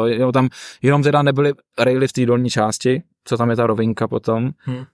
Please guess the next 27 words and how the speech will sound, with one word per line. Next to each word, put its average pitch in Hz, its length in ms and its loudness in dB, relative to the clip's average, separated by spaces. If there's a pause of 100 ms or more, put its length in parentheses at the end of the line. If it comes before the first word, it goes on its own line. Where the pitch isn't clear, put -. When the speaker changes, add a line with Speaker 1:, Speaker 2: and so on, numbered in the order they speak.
(160)
Speaker 1:
ale 110 140 2
ta 120 100 0
horní 120 240 2
část, 120 220 0
prostě - 240 -6
byly 120 160 2
tam 117 140 0
tři 120 160 -2
menší 120 300 0
skoky 127 360 -2
a 123 240 2
jeden 120 220 0
vel-, 117 220 -2
nebo 120 120 0
vlastně 120 240 0
dva 117 120 2
velký 113 280 0
odrazy, 139 340 0
tam, 143 100 -4
myslím, 127 200 -4
že 117 40 0
tam 117 80 0
byly 117 120 2
dva 113 120 2
odrazy, 113 380 -2
teďka 113 260 -6
nevím. 107 320 -2